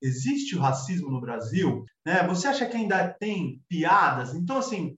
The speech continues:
naquele momento, foi uma oportunidade, que é uma oportunidade que a gente não pode perder. Hoje em dia, a preocupação, ela já não tá mais com piada, mas sim com a estrutura. Quando você pergunta por que que nós não estamos nas cabeças, Iago, porque,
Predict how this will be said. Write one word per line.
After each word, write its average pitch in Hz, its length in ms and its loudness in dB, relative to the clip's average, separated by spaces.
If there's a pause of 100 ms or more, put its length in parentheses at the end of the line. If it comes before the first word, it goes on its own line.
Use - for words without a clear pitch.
(160)
naquele 185 320 4
momento, 214 800 2 (260)
foi 220 140 2
uma 226 100 2
oportunidade, 220 680 0
que 220 80 -8
é - 20 -6
uma 208 80 -6
oportunidade 190 400 -4
que 208 80 -6
a - 20 -6
gente 196 120 -6
não 185 140 -2
pode 190 300 2
perder. 123 400 -4 (360)
Hoje 220 180 6
em 190 160 6
dia, 214 300 4
a 180 200 6
preocupação, 190 680 2
ela 196 160 4
já 220 100 2
não 214 180 -4
tá 226 140 -2
mais 220 220 -6
com 180 280 -8
piada, 190 320 4
mas 208 140 0
sim 240 180 0
com - 80 -4
a 233 60 2
estrutura. 214 760 0 (220)
Quando 240 160 4
você 269 220 2
pergunta 190 420 4
por 180 300 -4
que 285 160 -2
que 294 120 -2
nós 220 180 0
não 190 100 0
estamos 175 340 -2
nas 147 160 -4
cabeças, 160 580 4
Iago, 139 300 -4
porque, 233 400 -4